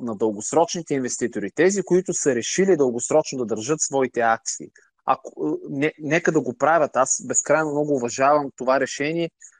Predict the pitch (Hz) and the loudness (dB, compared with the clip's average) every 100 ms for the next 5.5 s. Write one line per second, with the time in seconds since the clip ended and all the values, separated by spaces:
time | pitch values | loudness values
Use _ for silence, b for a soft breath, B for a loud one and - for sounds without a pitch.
0 | B - 143 135 131 127 123 123 - 123 | B 0 4 6 6 4 2 2 0 0
1 | 120 117 113 113 - - 151 160 143 131 | 0 0 -2 -6 -8 0 2 2 0 -2
2 | 151 151 143 143 135 117 - 151 135 - | 2 4 4 2 2 0 0 -2 -2 -2
3 | 139 143 127 117 147 - - 120 156 - | 2 2 2 0 0 0 -2 0 -2 -4
4 | 139 123 - - 180 170 151 175 - B | -6 -6 -4 0 2 2 0 -4 -12 B
5 | B - 175 190 180 | B 0 2 4 0